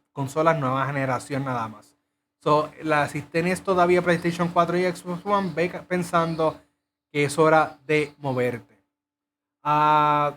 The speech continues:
también anunció la nueva, la nueva expansión llamada Phantom Liberty.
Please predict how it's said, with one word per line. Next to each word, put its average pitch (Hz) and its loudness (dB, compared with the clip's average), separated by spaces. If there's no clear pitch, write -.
también 165 2
anunció 185 2
la 180 8
nueva, 180 8
la 160 2
nueva 175 6
expansión 165 0
llamada 156 2
Phantom 165 2
Liberty. 233 2